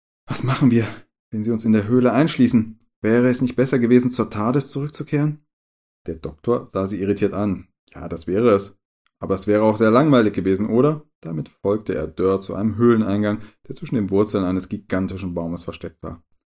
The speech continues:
warf einen Blick hinein und trat dann zwei Schritte in die Dunkelheit, bevor er einen Schrei ausstieß.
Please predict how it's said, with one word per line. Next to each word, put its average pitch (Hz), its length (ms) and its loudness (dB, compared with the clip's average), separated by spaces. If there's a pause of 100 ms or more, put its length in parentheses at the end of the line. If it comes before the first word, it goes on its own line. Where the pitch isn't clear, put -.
warf - 160 -12
einen 82 140 -6
Blick 104 160 -6
hinein 113 360 4
und 120 120 2
trat 113 180 -2
dann 120 120 0
zwei 101 220 2
Schritte 101 360 -4
in 101 220 -6
die 123 120 -6
Dunkelheit, 87 540 -10
bevor 104 340 -10
er 113 60 -8
einen 147 100 -4
Schrei - 300 -10
ausstieß. - 400 -16